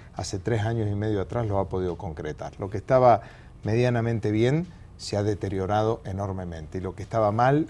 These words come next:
que había que cambiar, se ha profundizado la situación de, eh, negativa. Por lo tanto, lo que advierto en el contacto con la gente, que la gente no la está pasando bien. Y son todos los sectores, son los sectores de la economía informal, son los sectores del trabajo, es la familia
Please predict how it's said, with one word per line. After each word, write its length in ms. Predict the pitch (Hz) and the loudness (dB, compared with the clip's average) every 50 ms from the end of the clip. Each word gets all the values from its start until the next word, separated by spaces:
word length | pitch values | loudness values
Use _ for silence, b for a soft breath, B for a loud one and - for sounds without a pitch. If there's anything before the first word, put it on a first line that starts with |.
| - - | -6 -8
que 80 | - | -6
había 240 | 98 104 104 107 95 | -4 -2 -2 -2 -4
que 100 | - 98 | -4 -8
cambiar, 460 | - - 90 92 98 107 120 143 185 | -8 -6 -6 -4 0 2 2 2 0
se 120 | - - 123 | 0 -4 -6
ha 60 | 117 | -4
profundizado 800 | - 110 101 - - 95 87 87 92 90 - 156 139 101 80 82 B B B B B B B B B - | -4 -6 -8 -8 -8 -8 -8 -8 -8 -6 -2 0 0 0 0 -2 B B B B B B B B B -8
la 180 | - 90 87 | -6 -6 -6
situación 640 | - - 107 98 - 92 90 - - 110 110 110 110 | -6 -8 -10 -8 -8 -8 -8 -6 -4 -4 -4 -4 -4
de, 280 | 104 98 95 90 90 - B B B B B B - | -6 -6 -6 -8 -10 -12 B B B B B B -14
eh, 120 | - - 92 | -12 -10 -6
negativa. 720 | 101 110 113 104 104 104 98 - 104 98 90 82 - - B B B B B B | -4 -4 -2 0 -2 -2 -2 -4 -6 -8 -8 -8 -12 -14 B B B B B B
Por 100 | - 101 | -8 -4
lo 120 | 110 120 113 | -4 -2 0
tanto, 560 | 160 170 175 165 170 180 165 143 113 95 - B B B B B B B - | 2 2 2 2 4 4 6 6 4 2 -2 B B B B B B B -8
lo 260 | - 107 104 101 95 - | -4 -4 -2 -2 -4 -4
que 140 | - 101 | -4 -2
advierto 480 | 101 101 101 113 139 151 160 160 - - | -2 0 2 4 4 4 4 2 0 -2
en 80 | 120 104 | -4 -4
el 80 | 95 | -4
contacto 480 | 92 101 98 98 104 107 104 - 120 104 | -4 -4 -6 -4 -6 -8 -6 -4 -4 -4
con 160 | 107 107 107 | -2 -4 -4
la 80 | 107 104 | -4 -6
gente, 560 | - - 123 120 120 113 107 117 117 120 123 - - - - - - - | -4 -4 -4 -4 -4 -2 -2 -2 -4 -4 -6 -10 -18 -20 -20 -20 -18 -14
que 100 | - 90 | -12 -10
la 80 | 87 | -6
gente 260 | - 123 131 117 - | -4 -4 -4 -4 -4
no 120 | 95 107 123 | -4 -4 -4
la 120 | 123 92 | -4 -4
está 160 | - - - | -6 -8 -10
pasando 480 | 82 82 85 82 - - 87 80 73 76 | -10 -10 -10 -12 -10 -12 -12 -12 -12 -12
bien. 180 | 76 69 69 - - - B B B B B B B B - | -12 -12 -14 -16 -18 -20 B B B B B B B B -8
Y 80 | - | -8
son 240 | 123 - 156 156 156 | -4 0 2 2 2
todos 220 | 135 165 156 131 107 | 4 4 4 4 4
los 100 | 101 - | 0 -4
sectores, 480 | - 92 90 - - 151 117 95 90 | -8 -10 -4 2 2 2 2 2 -2
son 160 | - 110 113 | -4 -6 -6
los 100 | 104 92 | -6 -6
sectores 360 | - 104 101 - 127 123 120 113 | -6 -6 -4 -2 0 2 2 2
de 60 | 101 | 0
la 60 | 104 | 0
economía 340 | 95 - 98 101 107 110 110 | -2 -2 -4 -2 -2 -2 -2
informal, 520 | 104 98 - 101 98 101 123 139 139 120 | -2 -4 -4 -4 -4 0 0 0 0 0
son 160 | - - 107 | -2 -6 -6
los 140 | 98 92 - | -6 -6 -6
sectores 420 | - 98 92 - - 110 101 92 90 | -8 -10 -8 -6 -4 -4 -4 -4 -4
del 140 | 92 87 | -6 -8
trabajo, 560 | - 92 95 98 110 131 139 139 - 110 104 95 | -4 -2 0 4 4 4 4 4 0 -4 -4 -4
es 40 | |
la 120 | 95 98 - | -4 -4 -4
familia 640 | - 98 98 98 113 131 135 120 123 107 90 90 | -2 -2 -2 0 0 0 2 2 2 2 2 0